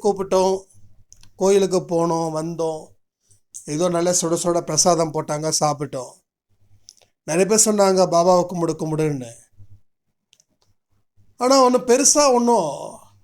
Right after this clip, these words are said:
நமக்கு ஒண்ணும் தெரியல அப்படின்னு.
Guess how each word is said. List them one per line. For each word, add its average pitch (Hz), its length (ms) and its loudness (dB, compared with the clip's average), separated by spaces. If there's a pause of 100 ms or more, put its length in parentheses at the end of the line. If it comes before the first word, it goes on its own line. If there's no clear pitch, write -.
(220)
நமக்கு 226 320 2
ஒண்ணும் 214 420 0 (500)
தெரியல 208 440 0 (1300)
அப்படின்னு. 143 400 -8